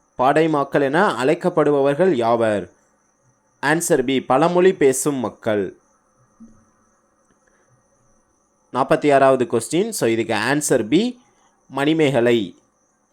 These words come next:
சீத்தலை சாத்தனார், சிலப்பதிகாரம், இளங்கோவடிகள், பெரிய புராணம், சேக்கிலார், திருவிளையாடல் புராணம், பரஞ்சோதி முனிவர்.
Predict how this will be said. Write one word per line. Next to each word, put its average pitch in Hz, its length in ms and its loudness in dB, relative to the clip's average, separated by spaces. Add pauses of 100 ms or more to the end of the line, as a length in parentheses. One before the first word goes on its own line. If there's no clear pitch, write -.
(240)
சீத்தலை 196 480 2
சாத்தனார், 113 600 -2 (200)
சிலப்பதிகாரம், 143 920 0
இளங்கோவடிகள், 123 1000 0 (260)
பெரிய 190 340 2
புராணம், 123 500 -2 (120)
சேக்கிலார், 147 640 0
திருவிளையாடல் 165 760 4
புராணம், 117 460 -4
பரஞ்சோதி 151 540 2
முனிவர். 101 560 -4